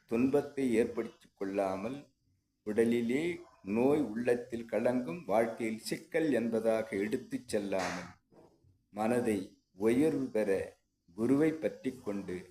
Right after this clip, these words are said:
அகத்தவம் ஏற்று மனதுக்கு உறுதியும் வல்லமையும் பெற்று மன உயர்வை பெறுவதாக அதை மாற்ற வேண்டும்.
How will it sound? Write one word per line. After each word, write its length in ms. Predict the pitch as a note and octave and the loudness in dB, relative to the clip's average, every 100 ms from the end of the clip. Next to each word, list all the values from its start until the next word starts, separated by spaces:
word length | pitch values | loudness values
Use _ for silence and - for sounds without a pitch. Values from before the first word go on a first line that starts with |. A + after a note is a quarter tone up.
| - | -6
அகத்தவம் 640 | G2+ G#2 C#3 - B2 A#2 F#2+ | -2 2 2 0 -2 -2 -4
ஏற்று 420 | G#2+ A2+ A#2 E3+ G2 - - _ _ _ _ - | -2 -2 -4 -4 -4 -6 -18 _ _ _ _ -6
மனதுக்கு 520 | G#2+ A#2 A2 G#2+ - F#2 | 0 0 0 -4 -12 -10
உறுதியும் 520 | G#2+ C#3 C#3 D3 D3+ B2 | -4 -2 0 0 2 2
வல்லமையும் 600 | G#2+ A#2+ A#2+ A2+ G2+ - | 2 2 0 -2 -4 -8
பெற்று 380 | F2+ - F#2 F#2 E2+ - _ _ _ | -12 -8 -6 -4 -6 -12 _ _ _
மன 280 | G2 A#2 D3 | -2 2 2
உயர்வை 460 | G#2+ A#2 A#2+ A#2 G#2+ | 0 0 0 0 -4
பெறுவதாக 760 | - G2 A#2 A#2+ C3 C3+ C#3 C#3+ | -4 -2 0 2 4 2 0 -4
அதை 200 | A2 G#2+ | -4 -4
மாற்ற 380 | G#2 G2+ G#2 A2 | -2 -2 -2 -2
வேண்டும். 440 | G2 G2+ G2 G#2 | -4 -4 -6 -8